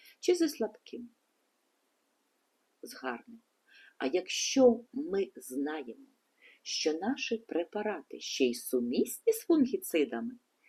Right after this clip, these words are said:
то ми ще й пришвидшимо одужання, ще й підтримаємо нашу рослину. Це все говорить про те, що корені,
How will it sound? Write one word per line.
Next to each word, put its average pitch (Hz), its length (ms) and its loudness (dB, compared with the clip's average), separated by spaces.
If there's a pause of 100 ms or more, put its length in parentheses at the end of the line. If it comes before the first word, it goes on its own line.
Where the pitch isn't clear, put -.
(180)
то 147 140 8
ми 143 160 4
ще 147 220 2
й 143 100 2
пришвидшимо 170 1080 4
одужання, 123 760 -2 (640)
ще 180 240 8
й 175 120 2
підтримаємо 117 920 -4
нашу - 300 -14
рослину. - 560 -16 (1200)
Це 277 220 10
все 330 500 6
говорить 330 640 4
про 160 160 4
те, 123 380 0
що - 260 2
корені, 180 760 2